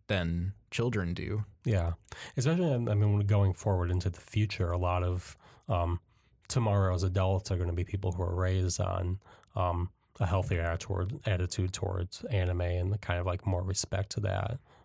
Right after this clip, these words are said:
Speaker 2: uh, form.
Speaker 1: You briefly mentioned, uh, Waltz Waltz with Bashir and, uh,
Speaker 2: Mm-hmm.
Speaker 1: a couple of the other films.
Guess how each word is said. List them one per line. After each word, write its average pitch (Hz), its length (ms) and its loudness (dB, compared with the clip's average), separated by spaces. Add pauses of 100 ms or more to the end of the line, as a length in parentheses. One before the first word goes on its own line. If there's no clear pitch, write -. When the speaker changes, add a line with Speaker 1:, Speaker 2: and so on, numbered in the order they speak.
Speaker 2:
uh, 92 160 0
form. 98 600 0 (420)
Speaker 1:
You 120 220 2
briefly 131 680 -2 (140)
mentioned, 101 580 0
uh, 87 400 0
Waltz 101 380 -2
Waltz 95 360 -2
with - 240 -6
Bashir 92 460 0
and, 87 220 -2
uh, 85 180 0
Speaker 2:
Mm-hmm. 87 160 2
Speaker 1:
a 82 40 -4
couple 101 260 -4
of - 20 -4
the 90 140 -2
other 87 160 -2
films. 98 360 0